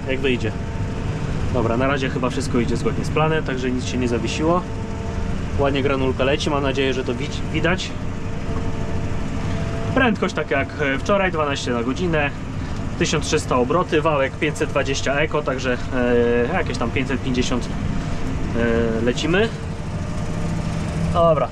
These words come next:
dolatuje też, także jest ok. Do granicy. Może nawet troszeczkę bliżej.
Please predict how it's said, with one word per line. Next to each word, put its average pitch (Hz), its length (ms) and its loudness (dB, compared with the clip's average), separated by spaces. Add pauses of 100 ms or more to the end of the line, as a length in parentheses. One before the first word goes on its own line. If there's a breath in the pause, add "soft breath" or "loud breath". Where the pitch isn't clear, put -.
(140)
dolatuje 117 440 0
też, 123 220 2
także 110 260 -2
jest 113 160 0
ok. 104 100 -4 (1300)
Do 131 80 2
granicy. 135 520 2 (1200)
Może 208 160 4
nawet 208 240 2
troszeczkę 208 380 0
bliżej. 175 380 0